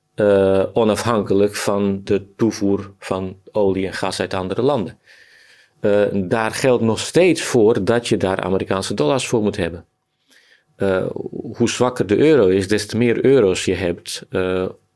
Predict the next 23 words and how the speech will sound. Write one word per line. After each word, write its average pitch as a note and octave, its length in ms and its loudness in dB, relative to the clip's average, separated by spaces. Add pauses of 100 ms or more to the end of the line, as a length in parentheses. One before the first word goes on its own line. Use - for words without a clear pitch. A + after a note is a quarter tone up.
(240)
om G#2 500 0 (380)
het - 140 -16
gas F#2+ 240 -4
te - 100 -6
kopen, E2+ 500 -2 (440)
eh, E2+ 920 -4
eh, - 60 -8 (720)
uit F#2+ 180 -4
andere F2+ 260 -2
landen. F#2 280 0
En G2 60 -4
dat A2 120 0
betekent A2 400 -2
dat G2+ 120 -2
je A2 80 -4
ook A2+ 140 0
via G#2 300 -2
die C3 420 -2 (320)
kant F#2+ 400 -4
inflatie G2+ 580 -4
importeert. G2+ 840 -4 (840)
Ehm, F#2 640 -2 (500)
eh, - 160 -6